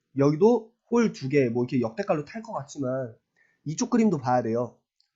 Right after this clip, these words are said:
그래서 파워볼 짝이 하나 더 올라갈 것 같거든요. 이쪽 구간은 못 타겠어요. 여기는 못 타겠고, 여기도 퐁당이라 딱히 타기 힘들고,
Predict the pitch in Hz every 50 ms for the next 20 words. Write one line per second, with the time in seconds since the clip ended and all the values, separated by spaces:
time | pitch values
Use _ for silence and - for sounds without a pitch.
0 | _ _ _ _ 131 127 185 - - - 226 233 226 220 214 220 214 208 202 185
1 | 214 220 208 - 151 120 117 131 143 143 131 - - 107 101 - - - 107 110
2 | 143 165 _ _ _ _ _ _ _ _ _ _ _ _ _ _ _ _ _ _
3 | _ _ _ _ - - - - 143 147 139 - 185 185 185 180 180 _ - -
4 | 127 139 135 139 160 185 196 202 202 208 208 214 214 226 _ _ _ _ 302 -
5 | 131 127 139 139 - 196 160 123 110 - 107 101 - - _ _ - 110 113 113
6 | 110 110 107 107 - 131 123 113 110 - 120 117 117 123 123 _ - 196 208 196
7 | 208 196 185 160 143 139 170 170 _ 170 - - - 175 170 185 180 190 180 170
8 | 156 165 196 233 226 226